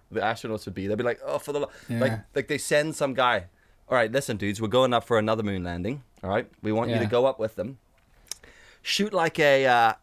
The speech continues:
Speaker 1: just shoot like a real social piece <laughs> for the nasa
Speaker 2: Yeah.
Speaker 1: Instagram account. We wanna do it, but we wanna
Speaker 2: Yeah.
Speaker 1: do like some, we want loads of little bits of content, but we mainly just wanna get like a real vlog style video." Can you imagine that?
Speaker 2: Yeah.
Speaker 1: They open the door, tss, and then just as they're about to get out, the guy stops them. "Hold on,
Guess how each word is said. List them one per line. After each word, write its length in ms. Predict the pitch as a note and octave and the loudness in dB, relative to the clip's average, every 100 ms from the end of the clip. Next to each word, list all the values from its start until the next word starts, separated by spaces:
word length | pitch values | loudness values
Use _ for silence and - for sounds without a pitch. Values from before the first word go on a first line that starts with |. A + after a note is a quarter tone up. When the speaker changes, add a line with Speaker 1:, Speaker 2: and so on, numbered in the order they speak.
| _ | _
Speaker 1:
just 180 | - - | -10 -6
shoot 140 | - | -4
like 120 | D#3 D#3 | -4 -2
a 60 | |
real 140 | D3+ D3+ | -2 -2
social 400 | - C#3+ C#3 B2 | -2 -2 -2 -8
piece 340 | G#2 - - - _ | -6 -6 -8 -10 _
<laughs> 200 | - - | -20 -20
for 160 | - C3 | -4 -2
the 120 | A#2 | 0
nasa 300 | A#2+ A#2+ B2+ | 0 0 2
Speaker 2:
Yeah. 140 | C3+ | 2
Speaker 1:
Instagram 480 | A#2+ A#2+ A#2+ A#2 G#2+ | 2 -2 0 2 0
account. 440 | G#2+ - A2 A2 - - - | -2 -2 0 -2 -8 -20 -10
We 100 | A#2+ | -4
wanna 180 | C3 D#3+ | -2 0
do 100 | D#3 | 0
it, 60 | B2+ | 0
but 60 | C3 | 0
we 40 | |
wanna 140 | C#3+ D#3 | 0 0
Speaker 2:
Yeah. 120 | A2 | 0
Speaker 1:
do 20 | |
like 180 | G2+ A#2+ | 0 -2
some, 180 | A2+ D3+ - | -4 -10 -4
we 100 | B2+ | -2
want 200 | C3+ - | -2 -4
loads 320 | A#2+ D3 F3+ | 0 2 2
of 100 | F3 | 2
little 200 | D#3 D3+ | 2 0
bits 200 | C3+ C3+ | -2 -6
of 60 | - | -4
content, 360 | A#2+ G#2 A#2 A2 | -4 -4 -6 -4
but 60 | |
we 80 | A#2 | -4
mainly 260 | A#2 C3+ D3 | -2 -2 -4
just 140 | C3 | -4
wanna 120 | B2+ | -4
get 80 | A2+ | -4
like 100 | G#2+ | -2
a 80 | A#2 | 0
real 140 | C3 | 0
vlog 420 | G#2 G2 A#2+ A#2 - | 0 2 4 4 0
style 260 | A#2 G2+ | 0 0
video." 340 | F2+ F#2+ F2 C#2+ - | 0 -2 -4 -6 -4
Can 120 | D4+ | -2
you 60 | D4 | 2
imagine 340 | D#4 C#4 C#4 | 4 2 0
that? 180 | F#3+ B2+ | -2 0
Speaker 2:
Yeah. 240 | B2 A#2 G2 | 0 0 4
Speaker 1:
They 80 | |
open 180 | C3+ C#3 | 4 4
the 80 | C3 | 0
door, 220 | C#3+ A2 - | 0 0 -2
tss, 600 | - - - - - - - | -4 -2 -4 -6 -10 -8 -4
and 80 | |
then 120 | B2+ A2+ | -2 -2
just 200 | E3 D#3 | -4 0
as 40 | |
they're 100 | D3+ | 2
about 200 | C3 C3 | 2 2
to 40 | A#2 | 0
get 120 | B2 | 2
out, 260 | B2+ G#2+ - | 2 0 -4
the 60 | |
guy 160 | G#2+ A2+ | 0 0
stops 260 | - A#2+ | 0 -4
them. 120 | - F2 | -4 -2
"Hold 180 | A#2 | 0
on, 140 | G2+ | 0